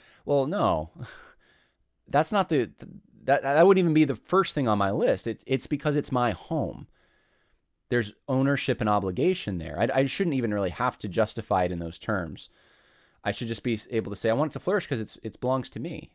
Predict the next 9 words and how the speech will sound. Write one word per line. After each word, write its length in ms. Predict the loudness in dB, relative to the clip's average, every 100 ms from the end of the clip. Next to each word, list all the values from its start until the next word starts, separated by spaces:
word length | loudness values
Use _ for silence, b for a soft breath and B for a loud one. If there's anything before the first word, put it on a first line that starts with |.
| -20
It's 140 | -14
part 240 | -4 -2
of 200 | -2 -6 _ _ _
who 120 | -8
I 140 | -6 -6
am. 240 | -10 -14 -20 -18
It's 220 | -16 -8
my 120 | -6
responsibility. 800 | -6 -6 -8 -10 -12 -10 -10 -14